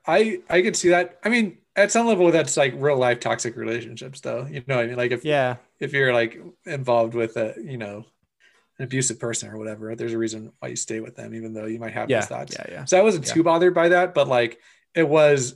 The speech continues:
Speaker 1: as a reader, you're like, "Just stop trying then." Like, if the only interaction I'm reading between you two is, like, this visceral hate-, hatred of each other, then, like, I don't wanna read about that. You know what I mean? So again, I think that, that, like, goes up to my, like, my whole thing with this book is just because it's,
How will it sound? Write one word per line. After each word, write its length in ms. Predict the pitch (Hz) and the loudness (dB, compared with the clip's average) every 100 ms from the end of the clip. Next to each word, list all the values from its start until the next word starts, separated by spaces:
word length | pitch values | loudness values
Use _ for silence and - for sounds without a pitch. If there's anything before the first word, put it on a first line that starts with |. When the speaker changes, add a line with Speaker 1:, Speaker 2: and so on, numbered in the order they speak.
| - | 0
Speaker 1:
as 160 | 160 | 2
a 60 | 147 | 2
reader, 260 | 131 151 | 2 2
you're 240 | 127 120 120 | 4 4 4
like, 280 | 113 113 _ _ _ _ _ _ 147 | 2 0 _ _ _ _ _ _ -8
"Just 260 | - 185 | -2 -2
stop 280 | - 175 - | 0 0 -2
trying 380 | - 156 170 117 | -6 -2 -2 -2
then." 160 | 107 | -6
Like, 160 | 113 120 | -4 -2
if 200 | 135 139 | -2 0
the 80 | 175 | 2
only 320 | 196 220 220 | 4 4 2
interaction 440 | 202 170 160 - | 2 2 0 0
I'm 140 | 139 123 | -4 0
reading 260 | 123 127 | 0 0
between 300 | 113 110 113 | -4 -4 -6
you 120 | 110 110 | -8 -4
two 260 | 117 110 | -2 0
is, 120 | 110 | 0
like, 240 | 113 110 - _ _ - | -2 -4 -6 _ _ -4
this 120 | 131 | -4
visceral 400 | 113 127 151 123 | 0 -2 0 0
hate-, 380 | 120 123 127 - - | 0 -2 -4 -10 -8
hatred 340 | 131 123 123 | -4 -2 -2
of 100 | 104 | -6
each 160 | 107 107 | -8 -4
other, 320 | 110 107 110 - _ _ | -4 -4 -10 -12 _ _
then, 100 | 160 | -2
like, 140 | 156 135 | 0 2
I 60 | |
don't 120 | 151 139 | 2 2
wanna 160 | 120 | 2
read 220 | 110 143 | 0 0
about 260 | 131 98 107 | -2 -6 -10
that. 340 | 107 104 - | -10 -8 -10
You 80 | 160 | -4
know 80 | 143 | -2
what 80 | 123 | 0
I 60 | |
mean? 260 | 117 113 131 _ _ _ _ - | -2 -6 -10 _ _ _ _ -4
So 400 | 151 139 131 - | 2 2 2 0
again, 340 | 175 180 135 135 | 2 2 0 -2
I 100 | 156 | -2
think 180 | 185 180 | 0 2
that, 240 | 160 - | 0 0
that, 200 | 143 135 | -2 0
like, 140 | 123 131 | -2 -2
goes 140 | 131 | -2
up 160 | 127 117 | -2 -4
to 140 | - | -8
my, 180 | 120 120 | -6 -8
like, 160 | - 117 | -8 -6
my 120 | 117 | -4
whole 200 | 117 127 | -4 -6
thing 160 | 117 120 | -4 -8
with 120 | 107 | -8
this 140 | 104 - | -12 -12
book 280 | 107 104 - - | -10 -10 -14 -10
is 160 | 127 113 | -10 -6
just 200 | 131 131 | -6 -6
because 300 | 131 131 117 | -4 -2 -2
it's, 240 | 113 - | -6 -10